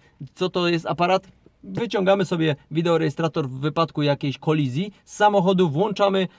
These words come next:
sobie funkcję aparatu i możemy zrobić kilka zdjęć, gdyby była taka potrzeba, abyśmy nie mieli na przykład smartfona. To też taki dodatek. No nic, zobaczmy, co jest w środku.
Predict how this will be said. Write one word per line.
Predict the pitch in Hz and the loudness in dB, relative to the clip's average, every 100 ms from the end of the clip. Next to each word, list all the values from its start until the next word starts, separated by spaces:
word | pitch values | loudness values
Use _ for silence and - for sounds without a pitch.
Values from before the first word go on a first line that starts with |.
| _ | _
sobie | 190 170 160 | -2 0 0
funkcję | 185 165 - - | -2 -2 -4 0
aparatu | 247 240 214 202 202 | 0 2 0 0 -4
i | 233 | -6
możemy | 220 196 180 156 | -4 -2 0 0
zrobić | 151 156 143 | 0 -2 -4
kilka | 160 143 151 147 | -6 0 2 4
zdjęć, | 131 165 127 | 2 0 0
gdyby | 131 131 | -2 0
była | 147 | 0
taka | 143 143 | -2 -6
potrzeba, | 127 135 165 147 | -8 -6 -2 0
abyśmy | 135 131 135 | 2 2 0
nie | 139 | 2
mieli | 139 135 | 2 0
na | 127 | -2
przykład | - 131 | -6 -10
smartfona. | - 127 123 127 117 - _ _ _ - | -4 -4 -4 -4 -8 -8 _ _ _ -10
To | 170 | -6
też | 139 | -6
taki | - 113 117 | -6 -12 -8
dodatek. | 127 131 - - - _ | -6 -6 -10 -16 -18 _
No | 269 | 0
nic, | 254 147 | 0 2
zobaczmy, | 190 262 208 208 | 2 0 0 -2
co | 202 | -2
jest | 180 - | -2 -2
w | |
środku. | 220 190 233 | -2 -2 -2